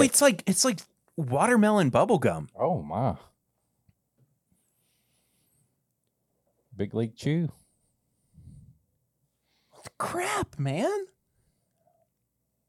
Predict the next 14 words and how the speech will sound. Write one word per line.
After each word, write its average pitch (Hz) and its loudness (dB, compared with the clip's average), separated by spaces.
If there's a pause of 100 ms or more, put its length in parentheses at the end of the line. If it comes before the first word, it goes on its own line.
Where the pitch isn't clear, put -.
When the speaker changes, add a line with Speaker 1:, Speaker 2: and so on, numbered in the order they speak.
(1400)
Speaker 1:
This 95 -4
is - -14
good. - -10 (320)
Speaker 2:
This, 180 2 (200)
this 190 4
might 453 0
be 226 4
the 170 6
best 156 4 (380)
first - 2
run 147 8
of 123 4
products 143 6
from 131 8